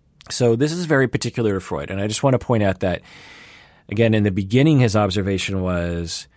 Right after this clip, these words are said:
he felt in competition with his m-, father for his mother's love. But since Freud was very much oriented towards sexuality,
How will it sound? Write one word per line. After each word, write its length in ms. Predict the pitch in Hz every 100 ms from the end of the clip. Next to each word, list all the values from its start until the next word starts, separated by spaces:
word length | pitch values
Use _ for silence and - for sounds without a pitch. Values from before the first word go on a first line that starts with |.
| _ _ _
he 720 | - - 104 98 95 95 92
felt 480 | - - - 123 127
in 240 | - 117 98
competition 960 | - 110 92 90 - 143 139 123 104
with 220 | 98 117
his 240 | - 135 117
m-, 140 | 113
father 680 | - - 110 104 95 90 87
for 340 | - 107 101
his 260 | 101 95 87
mother's 400 | 87 85 82 80
love. 560 | 85 82 69 98 - _ _ _ _ _ -
But 120 | 110
since 220 | 120 110
Freud 400 | - 135 131 127
was 540 | 113 101 95 92 90 _ _ _ -
very 380 | 101 107 120 127
much 200 | 117 -
oriented 800 | - 117 123 113 98 90 95 87
towards 340 | - 95 87 -
sexuality, 1000 | 98 - 90 98 117 110 87 82 85